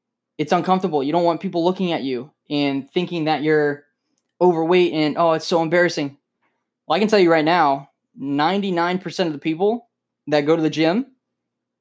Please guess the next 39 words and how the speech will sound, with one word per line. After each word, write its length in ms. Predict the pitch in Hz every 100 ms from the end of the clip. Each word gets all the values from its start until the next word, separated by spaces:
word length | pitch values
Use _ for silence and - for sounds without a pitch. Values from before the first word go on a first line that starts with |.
| _
if 160 | 156 -
not 160 | 180
a 60 | 156
hundred 240 | 180 208
percent 260 | 160 160 143
of 60 |
the 40 | 139
people 140 | 139
that 100 | 139
go 100 | 139
to 40 | 135
the 100 | 135
gym, 360 | 139 135 185 _ _ _ _ _ _ _ _ -
are 140 | 147
focused 440 | - 180 190 220
on 120 | 214 202
themselves 720 | 220 220 - - 131 - - _ _ _ _ -
ninety-nine 960 | 135 135 135 151 160 143 143 143 151 _ _ _ _
point 280 | 175 220 170
nine 420 | 165 156 156 156
percent 340 | - 147 165
of 60 | 147
the 80 | 143
time. 340 | 147 135 120
And 100 | 143
that 200 | 139 135
point 220 | - 202 175
one 180 | 190
percent 340 | 190 180 202 143
might 220 | 156 170
be 80 | 180
looking 340 | 165 170 160
over 240 | 160 156 160
and 80 |
be 100 | 147
like, 220 | 147 135 - _ _ _ _ _ _ _ _ -
"Oh, 240 | 175 175
wow, 320 | 156 160 156
like, 380 | 151 143 139